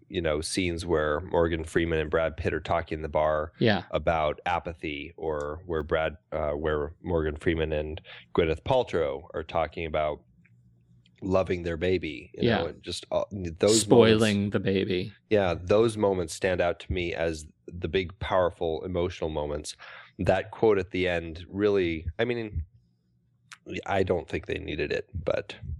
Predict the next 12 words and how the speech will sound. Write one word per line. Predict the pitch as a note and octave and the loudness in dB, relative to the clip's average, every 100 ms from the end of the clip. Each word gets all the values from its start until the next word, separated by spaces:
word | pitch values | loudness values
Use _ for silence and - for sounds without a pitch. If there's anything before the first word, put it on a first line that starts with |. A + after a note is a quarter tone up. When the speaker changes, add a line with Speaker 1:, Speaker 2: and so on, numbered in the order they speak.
| - _ _ | -12 _ _
Speaker 1:
I | A2+ | 2
do | A2+ B2 A#2+ | 4 4 4
like | G2 E2+ - | 4 2 -2
the | D2+ | -4
rest | D2 - | -4 -6
of | D#2 | -8
the | D2 | -6
ending | B1+ - - - | -6 -6 -8 -2
as | D#2 A2+ | 0 0
Speaker 2:
Yeah. | |
Speaker 1:
it | G#2+ | -2
is. | - - - - | -4 -4 -6 -10